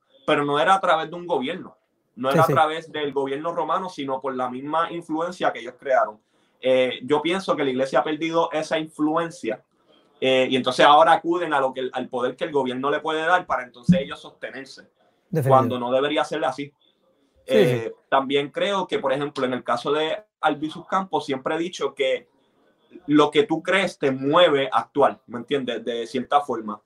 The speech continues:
Speaker 1: Y es
Speaker 2: Definitivo,
Speaker 1: interesante porque él
Speaker 2: definitivo.
Speaker 1: estaba a favor de la independencia. O sea, eh, Albizu Campos no estaba a fa-, no estaba peleando a favor de la estadidad ni del ela. Él estaba peleando a favor de la independencia,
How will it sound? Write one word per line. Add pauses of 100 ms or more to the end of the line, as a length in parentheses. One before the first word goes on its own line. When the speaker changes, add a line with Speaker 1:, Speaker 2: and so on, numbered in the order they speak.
(160)
Speaker 1:
Y
es
Speaker 2:
Definitivo,
Speaker 1:
interesante
porque
él
Speaker 2:
definitivo.
Speaker 1:
estaba
a
favor
de
la
independencia. (360)
O
sea,
eh,
Albizu
Campos
no
estaba
a
fa-,
no
estaba
peleando
a
favor (340)
de
la
estadidad (340)
ni
del
ela.
Él
estaba
peleando
a
favor
de
la
independencia,